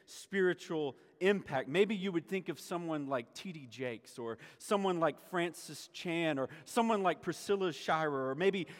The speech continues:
Tim Keller. But I'll tell you who you wouldn't pick. I'll tell you who you wouldn't pick. You wouldn't pick a bunch of drug addicts.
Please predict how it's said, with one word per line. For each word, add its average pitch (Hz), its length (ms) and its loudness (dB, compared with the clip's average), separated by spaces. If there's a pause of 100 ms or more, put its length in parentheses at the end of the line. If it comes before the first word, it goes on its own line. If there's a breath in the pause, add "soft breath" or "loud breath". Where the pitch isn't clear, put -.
(160 loud breath)
Tim 190 280 2
Keller. 139 540 0 (1600)
But 139 100 0
I'll 170 80 4
tell 214 200 -2
you 180 120 -2
who 165 100 -2
you 135 180 -4
wouldn't 117 380 -8
pick. 90 220 -14 (1200 loud breath)
I'll 180 120 0
tell 247 180 6
you 220 140 6
who 226 80 6
you 202 180 2
wouldn't 175 400 2
pick. 165 220 -2
You 165 120 -6 (100)
wouldn't 196 340 -4
pick 165 320 -2 (180 loud breath)
a 135 80 -6
bunch 156 300 -4
of 123 200 -4 (960 soft breath)
drug 127 260 -4
addicts. 90 540 -12